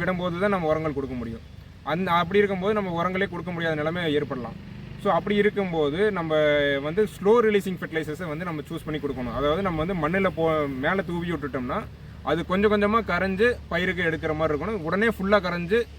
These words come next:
போற மாதிரி இருக்கக்கூடாது. அப்படி கொடுக்கக்கூடிய ஃபெர்டிலைசர்ஸ் நம்ம கொடுக்கும்போது, அஹ், நின்னு வேலை செய்யும். அதாவது நான் எவ்வளவு மழை பெஞ்சாலும் கொஞ்சமா ஸ்லோவா கரைஞ்சு கரைஞ்சு கொஞ்சம் கொஞ்சமா பிளான்ட் கொடுக்கும்போது மண்ணும் அந்த வேர் மண்டலத்தை விட்டு தாண்டி கீழே போயிடாது.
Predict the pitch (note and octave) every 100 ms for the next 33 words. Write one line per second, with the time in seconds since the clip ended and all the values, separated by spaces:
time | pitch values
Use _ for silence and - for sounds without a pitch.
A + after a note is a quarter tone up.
0 | - - E3+ E3 E3 D#3+ D3+ C3 B2 A#2
1 | G#2 C#3+ D3+ F#3+ F3 D#3 F3+ G#3 F#3+ F#3
2 | E3 D#3+ E3 D#3+ C#3+ D3+ D3+ F3 E3+ D#3
3 | D#3 D3+ D3+ C3+ F#3 A#3+ - - - -
4 | D#3 D#3+ D#3 D#3 D#3+ A3 B3 G#3+ E3+ D#3+
5 | D3 B2+ C#3+ D#3+ F3+ E3+ D3+ D3+ F3+ E3+
6 | F#3+ F3 E3 D#3+ D#3 G#3+ A3 - - -
7 | - - F3 G3 G#3 F#3 - F3 G3 G3+
8 | G#3 F#3 F3 E3+ E3 F#3+ F#3 E3 D#3+ E3
9 | E3+ D#3+ D#3+ D3+ D3 C#3+ C#3 D#3+ A3 -
10 | E3 D#3+ F#3+ G#3+ F3 E3 E3+ G3+ F#3 E3+
11 | E3 E3+ E3+ D#3+ D#3+ D3+ D#3+ D3+ C3+ B2
12 | A2+